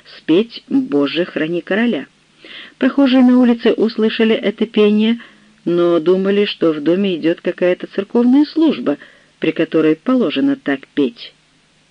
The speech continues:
Но когда по просьбе хозяйки этот наивный молодой адъютант,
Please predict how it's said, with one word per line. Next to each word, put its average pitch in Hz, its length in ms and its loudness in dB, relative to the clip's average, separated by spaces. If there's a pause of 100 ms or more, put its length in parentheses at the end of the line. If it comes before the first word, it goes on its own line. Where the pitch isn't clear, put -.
(160)
Но 156 120 -2
когда 175 280 -2
по 214 120 -4
просьбе 214 340 0
хозяйки 160 540 -2
этот 165 380 -4
наивный 170 420 0
молодой 151 460 0
адъютант, 147 800 -4